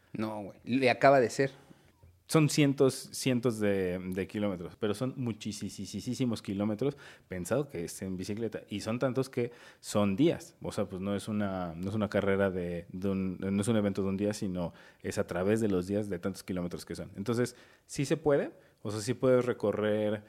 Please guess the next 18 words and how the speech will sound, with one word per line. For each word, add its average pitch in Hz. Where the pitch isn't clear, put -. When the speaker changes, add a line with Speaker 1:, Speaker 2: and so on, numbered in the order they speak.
Speaker 2:
ponle 113
tú, 107
yo, 120
yo 120
creo 131
que 101
algo 101
considerable. 104
Yo 123
he 151
visto 151
ciclistas 143
muy, 123
muy, 127
muy, 127
muy 123
entrenados 117
que 104